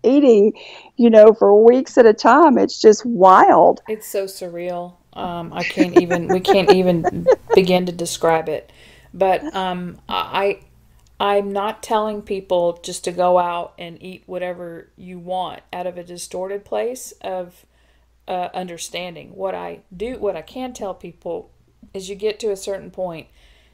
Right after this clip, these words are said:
Speaker 2: that you, you f-, do know how to honestly follow what your body is telling you, whether it be, um, "I gotta have a, a slice of pizza tonight," or, "I have to have this." You,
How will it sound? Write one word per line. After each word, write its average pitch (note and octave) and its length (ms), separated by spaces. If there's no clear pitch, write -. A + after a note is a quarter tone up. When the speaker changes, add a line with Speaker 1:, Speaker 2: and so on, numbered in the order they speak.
Speaker 2:
that F#3+ 300
you, G#3 500
you G3+ 640
f-, - 260
do G#3+ 400
know F#3+ 360
how F3+ 200
to - 200
honestly F#3 460
follow F3 480
what E3+ 200
your E3+ 120
body E3 300
is F3+ 240
telling E3 380
you, D#3 200
whether E3 340
it F3 240
be, E3 380
um, D#3+ 480
"I F#3 160
gotta F3 220
have D#3+ 460
a, E3+ 60
a F3+ 40
slice F3 340
of - 120
pizza G#3 340
tonight," F#3 560
or, E3+ 200
"I F3 200
have E3+ 320
to F3 60
have E3 260
this." F3+ 260
You, F#3 160